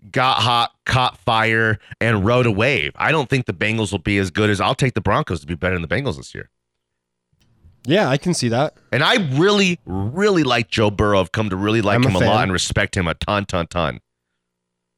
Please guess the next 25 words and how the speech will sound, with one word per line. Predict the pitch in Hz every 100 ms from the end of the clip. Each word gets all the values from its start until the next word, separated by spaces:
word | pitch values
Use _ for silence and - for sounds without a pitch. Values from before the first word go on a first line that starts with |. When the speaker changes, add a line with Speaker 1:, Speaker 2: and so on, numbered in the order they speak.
| _
Speaker 1:
So, | - 117 104 101 98 95
yeah. | 101 110 160 80 71 _ -
Speaker 2:
But | 135 135
also, | 127 135 139
do | 127 117
the, | 113
the | 107 110
other | 123 131
two | - 127
teams | 135 135 120
in | 123
the | 113
A | 117
F | 110
C | 117
West | 110 120 156 - - - _ _ _ _ _ _
strong? | - - 110 113 135 143 _ _ _ -
Speaker 1:
Yeah, | 127 156 135 -
I | 117
Speaker 2:
No? |
Speaker 1:
mean, | 117 143
like, | 143 127 - _ _ -
that's | 143 147
when | 143 147 139 123 _
the, | 107